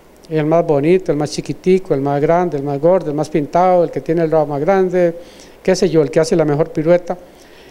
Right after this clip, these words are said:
Y entonces la idea es un día para, para compartir con la zumba, con el perro cross, una caminata, pata pelada,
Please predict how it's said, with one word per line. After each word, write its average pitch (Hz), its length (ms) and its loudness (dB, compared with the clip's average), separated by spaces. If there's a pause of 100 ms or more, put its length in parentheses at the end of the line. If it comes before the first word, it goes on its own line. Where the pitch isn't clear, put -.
(140)
Y 175 80 2
entonces 190 480 0
la 175 180 2
idea 214 400 2
es 214 160 -2
un 226 120 -4
día 208 260 2
para, 147 400 -2 (160)
para 175 180 2
compartir 170 560 -2 (560)
con 160 200 2
la 143 100 0
zumba, 185 560 2
con 151 160 -6
el 147 100 -4
perro 143 240 -2
cross, 180 600 0
una 170 200 -4
caminata, 160 560 -2
pata 156 300 -2
pelada, 165 360 -4